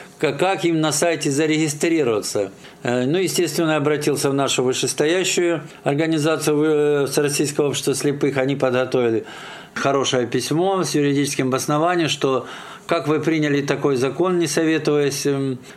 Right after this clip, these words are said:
э, с общественными организациями инвалидов, тем более, то есть ухудшили, э, условия инвалидам по зрению, ничего про это не подумали. Ну, не знаю, какой будет результат. Ну, вот всегда что-нибудь чиновники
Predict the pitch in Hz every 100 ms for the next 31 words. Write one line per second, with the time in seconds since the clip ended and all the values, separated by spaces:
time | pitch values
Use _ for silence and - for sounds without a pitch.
0 | - 135 131 117 143 143 147 127 139 135
1 | 135 131 139 139 135 135 139 139 135 123
2 | 117 131 127 127 117 127 113 127 - 135
3 | - 127 117 110 - - 117 117 120 117
4 | 117 120 123 117 143 135 127 123 123 113
5 | - - - 117 117 127 123 120 113 127
6 | 113 151 165 156 131 120 143 131 123 117
7 | 113 117 113 120 113 143 156 139 127 123
8 | 120 - - - - - 147 175 151 127
9 | - 120 110 101 117 113 117 107 110 113
10 | 113 135 143 175 151 147 147 147 151 147
11 | - - 143 147 196 - 170 156 147 143
12 | 147 143 131 127 - 127 -